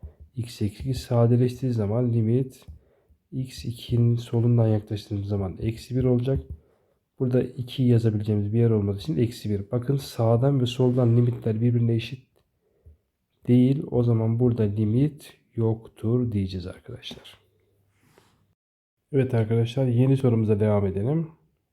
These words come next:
Limit x üçe soldan yaklaşırken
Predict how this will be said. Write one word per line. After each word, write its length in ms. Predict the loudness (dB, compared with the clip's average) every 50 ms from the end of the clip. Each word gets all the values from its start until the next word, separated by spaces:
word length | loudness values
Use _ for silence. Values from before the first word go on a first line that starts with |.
| _ _ -4
Limit 480 | 0 2 4 4 4 2 0 -4 -4 -4
x 360 | -2 -2 -4 -6 -14 -12 -8
üçe 280 | -8 -8 -6 -4 -4 -4
soldan 500 | -6 -6 -2 2 2 2 4 4 4 4
yaklaşırken 800 | 4 2 0 -4 -8 -16 -14 -14 -14 -10 -8 -6 -6 -6 -8